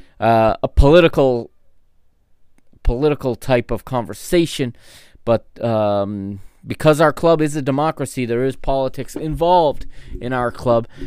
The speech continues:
And this is the elected leader that we have chosen over the past seventeen years. And, well, I don't think in any democracy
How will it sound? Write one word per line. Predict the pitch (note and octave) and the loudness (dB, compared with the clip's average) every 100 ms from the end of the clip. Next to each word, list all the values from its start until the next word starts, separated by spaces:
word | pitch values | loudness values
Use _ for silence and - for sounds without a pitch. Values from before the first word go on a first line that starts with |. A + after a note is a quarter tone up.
| - | -6
And | A2+ A2+ | 0 0
this | B2+ C3 | 0 -2
is | D3+ C3+ | -2 0
the | C3+ C3+ | 2 4
elected | C3 C#3+ - A#2+ | 4 2 2 0
leader | B2 D3 C3 A2+ | 4 4 6 4
that | G#2+ G#2+ | 4 2
we | A#2+ A#2+ | 4 6
have | A#2+ A2 | 4 4
chosen | - F3 E3+ D3 A#2 G2+ - - - | -2 4 4 4 -2 -6 -10 -14 0
over | C#3+ C3+ | 2 4
the | A#2+ | 4
past | C3+ A2+ - | 2 0 0
seventeen | B2 A#2 G2+ A2+ | 0 0 -2 -4
years. | A2 A2 A2 - - - - - | -2 -2 -4 -8 -20 -20 -20 -20
And, | - A#2+ A#2 A2+ A2 - - _ - _ - - _ | -6 -2 0 0 -2 -6 -20 _ -20 _ -20 -20 _
well, | B2+ B2 A#2+ _ _ B2 | 0 2 2 _ _ 0
I | C#3+ | 2
don't | E3+ D3+ | 2 0
think | D#3 C#3 | -2 0
in | B2 | 0
any | C#3+ B2 | 0 0
democracy | A2+ A2 A#2+ A#2+ A#2 - - G2+ F#2+ | 0 2 0 0 -4 -4 -4 -4 -4